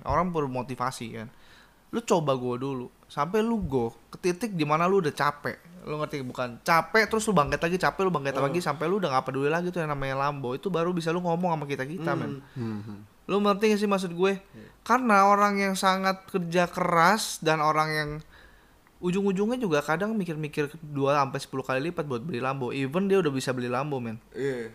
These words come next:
Speaker 2: bener.
Speaker 1: Lu ngerti gak sih lu? Menurut gue,
Speaker 2: Lu
Speaker 1: ya
Speaker 2: tau
Speaker 1: kan?
Speaker 2: nggak, lu tau nggak bayar pajak Lambo berapa, coy?
Speaker 1: Eh, itu dia. Sedangkan ma-, ma-, makin banyak kebutuhan yang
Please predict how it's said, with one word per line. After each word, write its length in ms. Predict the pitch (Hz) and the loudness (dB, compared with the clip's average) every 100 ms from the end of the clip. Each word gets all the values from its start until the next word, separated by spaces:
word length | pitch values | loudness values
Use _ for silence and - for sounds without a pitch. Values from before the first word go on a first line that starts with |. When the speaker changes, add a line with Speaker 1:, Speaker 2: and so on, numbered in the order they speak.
| - | -16
Speaker 2:
bener. 300 | 120 120 110 - _ _ _ _ | -14 -12 -14 -20 _ _ _ _
Speaker 1:
Lu 160 | - 175 | -8 -4
ngerti 240 | 196 190 | 0 2
gak 160 | 185 139 | 2 2
sih 120 | 147 | 0
lu? 180 | 143 156 - - | -2 -2 -8 -10
Menurut 340 | 135 135 131 | -8 -6 -8
gue, 220 | 131 - | -10 -14
Speaker 2:
Lu 80 | - | -8
Speaker 1:
ya 80 | 156 | -2
Speaker 2:
tau 60 | 175 | 2
Speaker 1:
kan? 80 | 196 | 2
Speaker 2:
nggak, 120 | 180 - | 0 -4
lu 100 | 196 | -6
tau 120 | 196 | -2
nggak 140 | 208 | -2
bayar 140 | 170 156 | 0 -2
pajak 240 | 156 165 | -2 -4
Lambo 240 | 160 147 170 | -4 -2 -2
berapa, 220 | 151 147 | -4 -4
coy? 240 | 156 160 160 - _ - | -4 -6 -6 -12 _ -8
Speaker 1:
Eh, 120 | 135 | -6
itu 140 | 131 | -4
dia. 360 | 143 202 165 143 - _ _ _ | -2 -2 -2 -4 -10 _ _ _
Sedangkan 480 | - 151 147 147 214 | -4 2 4 4 2
ma-, 240 | 180 165 | 2 0
ma-, 220 | 117 135 | -4 -6
makin 300 | 131 135 156 | -4 -4 -2
banyak 260 | 147 139 185 | 0 2 0
kebutuhan 540 | - 147 131 135 160 175 | -4 -2 0 0 -2 -4
yang 180 | 156 | -4